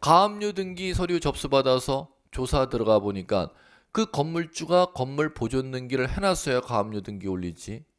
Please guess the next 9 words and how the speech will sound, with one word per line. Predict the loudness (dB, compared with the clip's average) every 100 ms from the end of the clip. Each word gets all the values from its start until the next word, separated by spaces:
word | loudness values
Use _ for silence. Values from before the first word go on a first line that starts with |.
| _
건물주가 | -4 -2 -2 -2 0 0
보존 | 0 -2 -2
등기를 | -4 -4 -2 0
해놨음, | 0 0 0 0
안 | 0 0
해놨음? | -2 -4 -6 -10 -12 _ _ _ _ _ _ -4
안 | -2
해놨죠. | 0 0 -2 -6 -10 -10 -14 _ _ _ _
그러면 | -2 0 -2